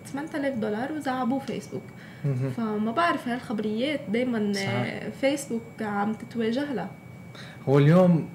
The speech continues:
Speaker 2: الواحد يخاف بأنه معلوماته تتسرب أو إنها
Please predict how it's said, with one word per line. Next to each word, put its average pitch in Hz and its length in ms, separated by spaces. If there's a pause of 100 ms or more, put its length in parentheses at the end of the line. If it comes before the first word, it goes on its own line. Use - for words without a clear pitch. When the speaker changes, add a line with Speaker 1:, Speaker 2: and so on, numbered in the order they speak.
Speaker 2:
الواحد 123 840
يخاف 156 400
بأنه 139 280
معلوماته 143 760
تتسرب 143 680 (540)
أو 123 160
إنها 123 640